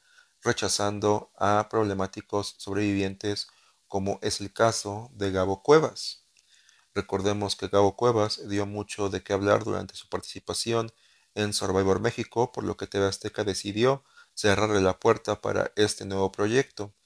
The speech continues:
situación que lo dejó sumamente molesto al asegurar que él podría dar mucho más contenido que los famosos que tienen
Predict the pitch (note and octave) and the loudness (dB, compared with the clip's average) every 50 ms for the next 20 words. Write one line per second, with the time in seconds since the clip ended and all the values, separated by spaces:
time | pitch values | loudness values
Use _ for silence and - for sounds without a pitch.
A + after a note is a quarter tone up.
0 | _ _ _ _ _ _ _ - C#3 B2+ - B2 A2+ - - A2 G#2+ G#2 A#2 A2 | _ _ _ _ _ _ _ -4 -2 0 2 2 2 2 0 -2 -2 0 2 2
1 | G2+ F#2+ - - G#2+ G2 - A#2 G#2 G2+ G2 G2 G2 - G#2+ G2+ G2 G2 G#2+ A#2+ | 2 2 0 -2 -4 -6 -6 -6 -6 -6 -6 -8 -8 -8 -8 -6 -4 0 0 0
2 | B2 A#2 - - - C3 B2 A#2+ - G#2+ G#2 G2+ - - G#2 G2 G2+ G2 G2+ G2+ | 0 0 -2 -4 -4 -4 -4 -2 -2 -2 -2 -2 -2 -2 -4 -4 -2 0 2 2
3 | G#2+ A2+ - _ _ _ _ _ _ - - G#2 - - A#2+ A#2+ A#2 - - A2 | 2 0 -4 _ _ _ _ _ _ -6 -6 -6 -2 0 0 2 2 0 -2 -2
4 | G#2 G2+ G2+ G#2 G#2 G#2 G2+ G#2 G#2 G#2+ G#2 - - A2+ A2+ A2 - - G2+ F#2+ | 0 0 2 2 2 4 4 2 2 0 -2 -6 -10 -10 -10 -8 -8 -8 -6 -4
5 | F#2+ G2 G2+ G#2 - - - _ _ _ _ _ _ _ - A#2+ A#2 G2+ G#2 G2 | -2 -2 -2 -4 -6 -10 -12 _ _ _ _ _ _ _ -4 -4 -4 -4 -4 -6
6 | G2 G2 F#2+ G2 F#2+ - G#2+ G#2 A2 - - G2 G2 G2 F#2+ - - - - G2 | -4 -2 -2 -4 -2 -2 -2 -2 -2 -2 -4 -6 -6 -6 -8 -8 -10 -12 -12 -10
7 | - G#2 G2 G2 F#2+ G2 G2 _ | -8 -8 -6 -6 -6 -8 -10 _